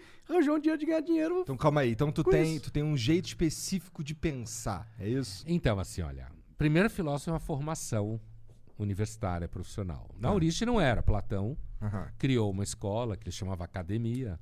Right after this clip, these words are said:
Speaker 2: Tu acha que necessariamente um filósofo precisa estudar filosofia?
Speaker 3: Eu diria pra você o seguinte. Pra você pensar de uma forma mais organizada, você precisa ter disciplina.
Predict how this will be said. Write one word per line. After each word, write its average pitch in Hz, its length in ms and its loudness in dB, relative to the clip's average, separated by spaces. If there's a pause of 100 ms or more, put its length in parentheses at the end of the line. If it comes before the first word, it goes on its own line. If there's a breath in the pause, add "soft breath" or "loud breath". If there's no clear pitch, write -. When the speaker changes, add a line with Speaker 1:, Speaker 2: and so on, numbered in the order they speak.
(140)
Speaker 2:
Tu 175 160 4
acha 185 240 2
que 165 140 -4
necessariamente 147 840 -2
um 127 80 -4
filósofo 117 640 -2
precisa 113 640 -4
estudar 113 480 -4
filosofia? 110 800 -6 (1500 soft breath)
Speaker 3:
Eu 175 160 6
diria 151 320 2
pra 151 120 -2
você 120 300 0
o 151 60 -2
seguinte. 92 840 -6 (460 soft breath)
Pra 123 100 0
você 117 320 0
pensar 113 560 0
de 101 80 -4
uma 92 120 -2
forma 95 280 -2
mais 95 240 -2
organizada, 98 720 -4
você 110 160 -10
precisa 110 180 -6
ter 113 160 -6
disciplina. 101 800 -4